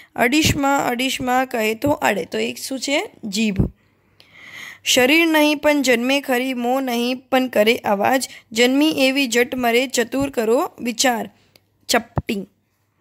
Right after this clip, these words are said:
આમ જાઓ, તેમ જાઓ, જ્યાં જાઓ ત્યાં સાથે જાઓ, નાનો થાઓ, મોટો થાઓ, ઊંઘી જાઓ તો સંતાઈ જાઓ. તો યે ક્યા હો ગયા? શેડો, that is પડછાયો. રે વૃક્ષ પર પણ પક્ષી નથી, ભરેલું છે જળ પણ ઘડો નથી,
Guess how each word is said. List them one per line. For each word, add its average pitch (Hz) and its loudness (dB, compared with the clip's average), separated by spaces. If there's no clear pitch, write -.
આમ 311 4
જાઓ, 285 4
તેમ 285 0
જાઓ, 262 2
જ્યાં 262 2
જાઓ 254 4
ત્યાં 262 2
સાથે 254 0
જાઓ, 233 2
નાનો 262 2
થાઓ, 262 2
મોટો 247 0
થાઓ, 240 2
ઊંઘી 233 0
જાઓ 226 2
તો 370 2
સંતાઈ 262 0
જાઓ. 214 -2
તો 226 -4
યે 240 -2
ક્યા 269 0
હો 262 2
ગયા? 285 2
શેડો, 220 4
that 220 2
is 330 4
પડછાયો. 208 -4
રે 269 6
વૃક્ષ 294 0
પર 294 2
પણ 294 -6
પક્ષી 294 -6
નથી, 277 -8
ભરેલું 254 -4
છે 277 0
જળ 247 2
પણ 262 2
ઘડો 233 4
નથી, 240 -2